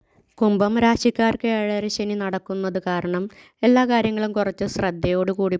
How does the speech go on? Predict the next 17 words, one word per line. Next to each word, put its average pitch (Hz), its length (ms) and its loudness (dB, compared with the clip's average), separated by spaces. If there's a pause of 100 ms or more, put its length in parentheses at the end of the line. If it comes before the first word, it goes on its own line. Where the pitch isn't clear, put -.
പോകുന്നതാണ് 170 680 0
നല്ലത് 170 680 -4
എന്നാണ് 180 440 -2 (420)
എനിക്ക് 196 300 2
ആദ്യം 185 440 2
തന്നെ 190 160 2
ഇവിടെ 190 320 4
പറയുവാനുള്ളത്. 156 800 2 (380)
ഈ 311 40 0
മാസം 294 360 4
വരുമാനമെല്ലാം 247 680 4
നല്ല 208 260 0
രീതിയിൽ 202 360 0
വരും, 185 340 -2
അതിനനുസരിച്ചുള്ള 202 880 -2
ചെലവുകൾ 247 600 4
നിങ്ങൾക്കുണ്ടാകും. 165 840 -6